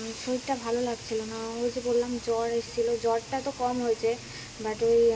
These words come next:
মাথাটা যা ব্যথা করছিল না, কাল সারাদিন ব্যথা করছিল, তো ব্যথাটা কমে গেছে, তো যার জন্য একটু ঘুম হচ্ছে। ঘুমিয়ে নিলাম, অনেকক্ষণই ঘুমিয়েছি, সেই বারোটার সময় স্নান করে এসে শুয়েছি, আর এই যে চারটের সময় উঠলাম।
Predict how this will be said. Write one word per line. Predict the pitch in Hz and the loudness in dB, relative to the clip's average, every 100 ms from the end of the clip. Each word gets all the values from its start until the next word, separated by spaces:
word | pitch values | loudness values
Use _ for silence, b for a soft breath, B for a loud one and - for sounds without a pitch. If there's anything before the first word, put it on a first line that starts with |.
| 220 220 | 2 0
মাথাটা | 226 233 254 269 | -2 0 2 2
যা | 262 269 220 | 2 0 0
ব্যথা | 214 - 247 | -2 -4 -2
করছিল | 262 - 277 | -4 -2 -2
না, | 285 269 214 | 0 0 -2
কাল | 226 226 247 | 0 2 2
সারাদিন | - 214 226 247 254 | -2 -2 0 2 2
ব্যথা | 226 240 | 2 0
করছিল, | 247 240 233 226 | 0 -2 0 0
তো | 226 240 240 B B B 226 | 2 0 0 B B B -2
ব্যথাটা | 233 240 247 254 262 | 0 0 0 0 2
কমে | 262 294 | 2 4
গেছে, | 294 294 302 | 4 2 2
তো | 294 202 202 | 2 2 0
যার | 220 - | -2 0
জন্য | 247 247 | -2 0
একটু | 247 240 226 240 220 233 | 2 2 0 -2 -4 0
ঘুম | 262 247 220 | 2 2 0
হচ্ছে। | 196 - - - B B B 247 | -6 -10 -10 -12 B B B -6
ঘুমিয়ে | - 254 285 | 2 4 6
নিলাম, | 277 254 262 262 | 4 4 2 2
অনেকক্ষণই | 233 233 - 262 | 0 -2 0 0
ঘুমিয়েছি, | 262 247 226 214 240 | 2 2 2 0 -2
সেই | 233 226 247 269 285 285 247 | -2 0 2 2 0 0 2
বারোটার | 220 220 247 | 4 4 0
সময় | 247 240 247 | -2 0 0
স্নান | 240 220 220 226 | 0 0 0 2
করে | 240 | 4
এসে | 226 240 | 4 2
শুয়েছি, | 233 226 220 240 277 | 2 4 4 4 2
আর | 220 | 2
এই | 214 | 2
যে | 226 | 2
চারটের | 220 196 - 208 | 2 -2 -2 -6
সময় | 226 226 | -2 -2
উঠলাম। | 202 196 190 | -2 -2 -2